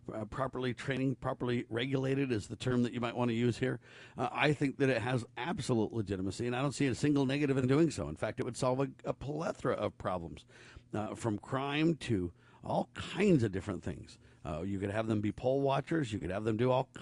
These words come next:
kinds of things. All of it doesn't have to be military by nature either. Um, so there's a lot of things that could be done, uh, because when does a militia station, uh, become mandatory versus voluntary versus when can that organization be utilized for other voluntary purposes?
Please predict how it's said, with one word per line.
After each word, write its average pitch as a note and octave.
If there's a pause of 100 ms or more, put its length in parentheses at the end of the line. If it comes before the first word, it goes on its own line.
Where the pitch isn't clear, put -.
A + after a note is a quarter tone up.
(120)
kinds F3+
of A2
things. E2+ (260)
All -
of D3+
it D3
doesn't C#3
have C3
to A#2+
be A#2+
military A#2+
by G#2+
nature A2+
either. B2+ (580)
Um, G2
so C3+
there's B2
a B2+
lot D#3
of B2
things D3+
that A2
could A2+
be G#2
done, A#2+ (380)
uh, A2
because A2+
when E3
does C3+
a A2
militia B2
station, B2+ (480)
uh, G#2
become A2
mandatory B2+
versus A2
voluntary G2+ (320)
versus A#2
when B2
can A#2+
that A#2+
organization A#2
be G#2+
utilized A2
for G#2+
other C#3+
voluntary G2
purposes? E2